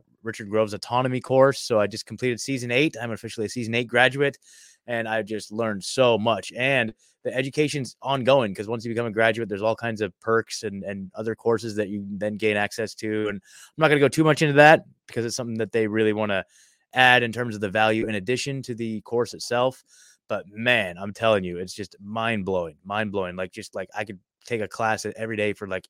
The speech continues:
a year or longer and still not get everything that's in there. So extraordinarily high level of value of just, uh, uh, you know, continuing a higher level education that, uh, is just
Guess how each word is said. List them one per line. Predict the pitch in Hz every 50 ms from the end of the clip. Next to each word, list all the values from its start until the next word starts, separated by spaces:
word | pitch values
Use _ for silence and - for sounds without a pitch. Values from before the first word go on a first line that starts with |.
| _ _ _ _ -
a | 101
year | 98 95 101 104 107 107 104 98 90 90 - 90
or | 92 90 92 101
longer | 107 110 110 107 98 95 90 87
and | 87 87 87 87
still | - - 110 101 98
not | 95 95 90
get | - 104 98
everything | 98 92 90 95 95 92
that's | 92 87 - 101
in | 95 90
there. | 85 82 80 80
So | - - 110 101 95 - _ - - - - - - - _ _ -
extraordinarily | 135 123 - - - - 165 165 170 175 180 175 165 147 151 147 143 135 127
high | 113 131 131 131
level | 127 123 120 120
of | 110 95
value | 113 113 113 113 110 113 110 110
of | 104 95
just, | 104 98 - -
uh, | 92 104 104 98 98 - -
uh, | 101
you | 101 101 98 98
know, | 92 92 - _ _
continuing | - - 107 - - 123 123 120 117 117 113 110
a | 104
higher | 92 101 117 113 113 113
level | 117 113 107 110 107
education | 110 104 107 - - 113 110 104 - 110 104 104 101
that, | 95 95 95 - -
uh, | 98 92 92 90
is | 87 -
just | - 101 95 - -